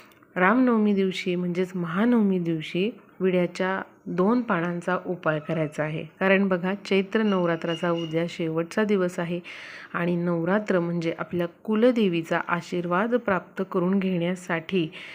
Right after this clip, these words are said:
अ, हे जे दिवस असतात नवरात्रीचे, ते खूप महत्त्वाचे असतात. बघा, एक शारदीय नवरात्र असतं, अ, आणि दुसरं जे असतं ते चैत्र नवरात्र असतं.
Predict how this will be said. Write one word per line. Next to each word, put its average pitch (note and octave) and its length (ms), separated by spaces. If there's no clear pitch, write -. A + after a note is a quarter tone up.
अ, F3 40
हे G3 140
जे F#3 160
दिवस F#3 400
असतात F#3+ 340
नवरात्रीचे, E3 640
ते F3+ 180
खूप A#3 380
महत्त्वाचे E3 540
असतात. D#3+ 360
बघा, G3+ 320
एक G3 200
शारदीय G3+ 560
नवरात्र G3+ 500
असतं, F#3+ 500
अ, E3+ 40
आणि F#3 400
दुसरं F#3+ 360
जे G#3 140
असतं G3 340
ते G3+ 80
चैत्र G3+ 420
नवरात्र D#3+ 500
असतं. D3+ 320